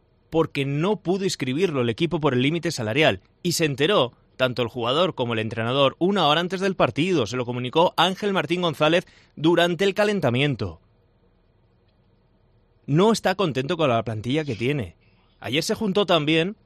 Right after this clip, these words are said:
que quizá estamos asistiendo al peor, eh, asistimos al peor partido tácticamente, eh, organ-, planteado por Ciganda.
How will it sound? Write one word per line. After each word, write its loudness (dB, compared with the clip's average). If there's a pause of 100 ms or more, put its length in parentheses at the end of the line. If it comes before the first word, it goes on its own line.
(260)
que -8
quizá -6
estamos -6
asistiendo -4
al -2
peor, -2 (340)
eh, -12
asistimos -4
al -8
peor -4
partido -4 (260)
tácticamente, -2 (680)
eh, -2
organ-, -8 (420)
planteado 0
por 0
Ciganda. 0